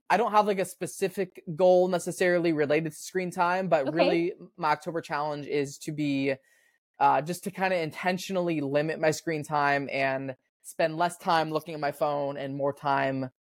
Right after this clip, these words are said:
Speaker 1: looking at my surroundings and just being present where I'm at. So yeah, that's basically
Speaker 2: I
Speaker 1: my
Speaker 2: love
Speaker 1: challenge for
Speaker 2: it.
Speaker 1: October.
Speaker 2: Okay. I feel like I could get on this one with you. Um, last month I did the, I only drank on the weekends. <laughs>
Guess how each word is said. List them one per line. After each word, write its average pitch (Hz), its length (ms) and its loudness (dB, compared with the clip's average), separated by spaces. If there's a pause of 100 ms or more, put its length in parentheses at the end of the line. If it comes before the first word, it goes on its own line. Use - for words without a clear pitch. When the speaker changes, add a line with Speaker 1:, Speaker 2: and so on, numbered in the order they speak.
(320)
Speaker 1:
looking 151 360 -4
at 143 60 -4
my 143 140 0
surroundings 135 680 -2
and 135 100 -6
just 131 160 -8
being 135 160 -4
present 131 420 -2
where 135 140 -2
I'm 127 140 -8
at. - 160 -10 (160)
So 131 360 -2 (380)
yeah, 214 200 2
that's 147 280 0
basically 226 420 4
Speaker 2:
I - 40 2
Speaker 1:
my 175 120 4
Speaker 2:
love - 80 0
Speaker 1:
challenge 180 360 6
for 175 60 4
Speaker 2:
it. 156 40 4
Speaker 1:
October. 135 500 -2 (1300)
Speaker 2:
Okay. 185 600 2 (400)
I 240 140 4
feel 302 180 0
like 294 100 2
I 277 80 2
could 269 160 -2
get 269 120 4
on 262 140 2
this 247 180 0
one 214 160 4
with 208 160 2
you. 147 320 -2 (400)
Um, 175 640 0 (180)
last 214 420 0
month 247 300 2
I 220 160 4
did 214 460 0
the, 185 360 4
I 214 120 4
only 220 180 2
drank 226 200 0
on 269 80 0
the 311 60 0
weekends. 247 400 0 (100)
<laughs> - 0 -